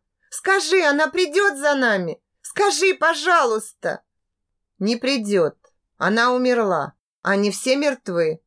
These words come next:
Они бросили нас». Помню свои эмоции. Это был дикий, самый настоящий ужас и страх. Я так не боялась больше никогда.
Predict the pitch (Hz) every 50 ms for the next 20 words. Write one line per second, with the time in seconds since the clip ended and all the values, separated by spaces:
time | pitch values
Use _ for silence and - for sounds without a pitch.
0 | _ _ - 170 190 196 220 233 208 202 254 294 302 269 - - - 190 170 175
1 | 170 170 170 156 139 135 - - - - _ _ _ _ _ _ _ _ _ _
2 | _ _ _ _ _ _ - 262 294 320 349 311 285 262 - - 220 214 208 214
3 | 240 240 247 247 240 233 214 196 175 170 - - - - 165 - - - 170 -
4 | _ _ _ _ _ - 190 226 226 240 226 208 220 226 226 202 185 196 247 302
5 | 285 - - 196 165 170 - - - - 269 302 302 294 294 285 277 269 262 262
6 | - - 247 233 240 240 214 202 185 - - - 175 170 180 - - 240 269 285
7 | 254 202 185 156 - - - _ - 202 196 - - - 190 175 160 143 135 -
8 | - - _ _ _ _ - 160 190 226 226 233 262 262 254 254 262 240 226 247
9 | 269 294 320 339 339 277 247 202 196 220 247 226 - 269 247 240 240 233 - 233
10 | 226 226 208 180 180 156 131 -